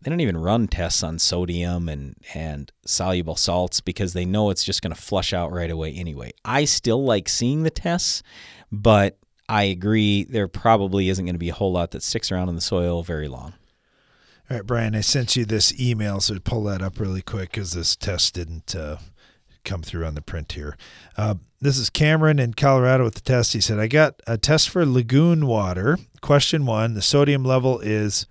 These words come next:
Speaker 2: point three five pounds per thousand if I did my conversion rate correctly. Uh, just wondering if that's a problem. Question two, potassium usable by alfalfa that's already planted. Is this potassium going to be usable? I've got alfalfa already planted."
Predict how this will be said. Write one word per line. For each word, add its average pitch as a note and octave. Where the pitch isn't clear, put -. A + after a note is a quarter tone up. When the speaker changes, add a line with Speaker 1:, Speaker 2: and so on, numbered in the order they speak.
Speaker 2:
point D3
three C3+
five B2+
pounds B2
per G2
thousand C#3+
if A#2+
I A#2
did A2+
my G#2+
conversion G2+
rate F2
correctly. F2+
Uh, G2
just F2
wondering F#2+
if F2
that's A#2
a A2+
problem. G#2+
Question G#2
two, A#2+
potassium A2+
usable G#2+
by F#2+
alfalfa G#2+
that's F#2
already E2
planted. C#3
Is B2
this A2+
potassium A2
going G#2+
to G2+
be G2
usable? F#2+
I've F2+
got F#2+
alfalfa F2+
already E2+
planted." D2